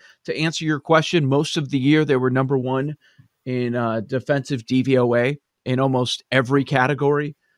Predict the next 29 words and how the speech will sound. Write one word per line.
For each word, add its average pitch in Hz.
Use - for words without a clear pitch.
So 156
I 170
don't 190
think 175
that's 156
flipped -
too 156
much. 110
And 170
on 175
the 175
K-, 185
K 208
C 196
side, 127
when 131
we 135
spoke 214
with 202
Eric 131
Eager 127
the 110
other 104
day, 90
he 214
brought 147
this 110
up. 101
Uh, 131